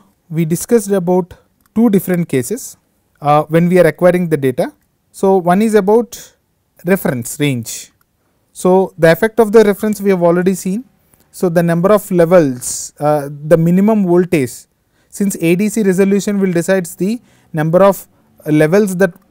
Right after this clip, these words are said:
voltage input reference voltage will be divided, right, and, and the lowest value threshold for each level will be decided by the reference voltage. So, since here we are not going more than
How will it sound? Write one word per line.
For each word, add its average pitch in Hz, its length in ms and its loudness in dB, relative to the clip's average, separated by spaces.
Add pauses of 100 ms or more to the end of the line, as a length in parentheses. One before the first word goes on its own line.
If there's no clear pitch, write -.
(140)
voltage 165 460 0
input 160 340 -6 (100)
reference 185 340 -2
voltage 165 460 -6
will 156 180 -6
be 160 120 -6
divided, 156 440 -2 (1300)
right, 185 340 0
and, 170 440 0 (760)
and 165 260 -2
the 175 80 6
lowest 196 580 2 (140)
value 151 680 -2
threshold 160 520 -2 (180)
for 165 240 -8
each 214 260 -6
level 165 360 0
will 156 200 -2
be 190 240 -2 (120)
decided 190 460 -2
by 165 140 2
the 214 240 -6 (440)
reference 185 400 -6
voltage. 120 360 -10 (640)
So, 269 360 -4 (240)
since 220 440 -6 (100)
here 202 240 -2
we 185 200 -4
are 170 140 2
not 175 300 -4
going 175 300 -2
more 160 180 -6
than 160 420 -6